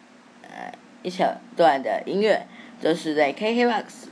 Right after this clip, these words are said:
的会员专属的、呃，但如果你不是用，呃，如果你不是K K box的会员，你还是可以听的。如果你是用K K box App，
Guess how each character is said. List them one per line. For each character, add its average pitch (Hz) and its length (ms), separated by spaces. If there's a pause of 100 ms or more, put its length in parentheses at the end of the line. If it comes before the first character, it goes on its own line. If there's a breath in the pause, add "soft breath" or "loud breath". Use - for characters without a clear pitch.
的 110 200
会 135 220
员 113 480
专 160 260
属 160 240
的、 - 220 (460 loud breath)
呃， 85 200 (640)
但 196 320
如 214 140
果 247 140
你 185 160
不 143 260
是 185 220
用， 165 240 (340)
呃， 80 180
如 180 120
果 202 120
你 170 120
不 143 240
是 185 240
K 196 80
K 240 220
box 214 440
的 151 160
会 175 200
员， 143 360 (300 loud breath)
你 139 240
还 160 160
是 202 120
可 208 160
以 165 100
听 156 220
的。 139 200 (200 loud breath)
如 131 120
果 131 280
你 95 240
是 117 320 (200)
用 123 320 (600 loud breath)
K 160 180
K 160 340 (280)
box - 440 (160)
App， 123 200